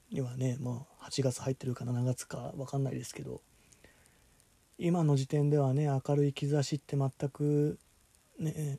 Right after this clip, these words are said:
<clears throat> ちょっと見えづらいところあるんですけど、どうなんでしょうかね。いざ夏になったらちょっとはマシになってるのか、まあ、なってることを願いたいんですけれどもね。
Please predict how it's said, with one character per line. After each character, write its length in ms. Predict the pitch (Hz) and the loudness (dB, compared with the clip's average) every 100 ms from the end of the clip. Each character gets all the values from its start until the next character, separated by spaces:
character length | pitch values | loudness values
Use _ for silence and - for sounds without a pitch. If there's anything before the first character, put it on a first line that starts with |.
| _ | _
<clears throat> 520 | - - 165 - - | 4 6 6 2 -4
ち 80 | 143 | -2
ょ 20 | |
っ 20 | |
と 80 | 135 | 2
見 120 | 139 | 4
え 60 | 143 | 6
づ 140 | 147 | 4
ら 100 | 156 | 4
い 100 | 135 | 4
と 120 | 135 | 2
こ 100 | 131 | 0
ろ 100 | 135 | 2
あ 60 | 147 | 4
る 80 | 143 | 2
ん 60 | |
で 80 | 123 | 0
す 100 | 123 | -2
け 100 | 127 | -4
ど、 220 | 123 117 - _ _ _ _ _ _ _ _ - | -2 -4 -8 _ _ _ _ _ _ _ _ 0
ど 140 | 143 | 4
う 20 | 139 | 4
な 80 | |
ん 60 | 123 | 2
で 40 | |
し 100 | 113 | -2
ょ 40 | 120 | -4
う 40 | |
か 80 | 120 | -2
ね。 120 | 123 | 0
い 80 | 143 | 2
ざ 140 | 135 | 2
夏 280 | 120 120 - | 2 0 0
に 120 | 135 | 2
な 120 | 123 123 | 2 0
っ 40 | |
た 180 | - - | -4 -6
ら 180 | 123 120 | -4 -2
ち 120 | 139 | -4
ょ 20 | |
っ 40 | |
と 140 | - 131 | -2 -4
は 80 | 120 | -2
マ 120 | 123 | -2
シ 120 | - | 0
に 100 | 127 | 2
な 120 | 135 | 0
っ 20 | |
て 140 | - 143 | 0 -2
る 80 | 123 | -2
の 80 | |
か、 240 | - 73 - - | -4 -8 -8 -6
ま 80 | 120 | -4
あ、 20 | |
な 140 | 117 | -4
っ 40 | 127 | -4
て 120 | - | -6
る 80 | 120 | -6
こ 120 | 135 | -6
と 140 | 131 139 | 0 0
を 40 | |
願 280 | 117 127 131 | 0 0 0
い 40 | |
た 200 | - 156 | 0 0
い 40 | 151 | 2
ん 60 | |
で 80 | 110 | 0
す 120 | - | -6
け 80 | 113 | -6
れ 60 | 107 | -6
ど 100 | 95 | -6
も 120 | 107 | -6
ね。 180 | 127 | -6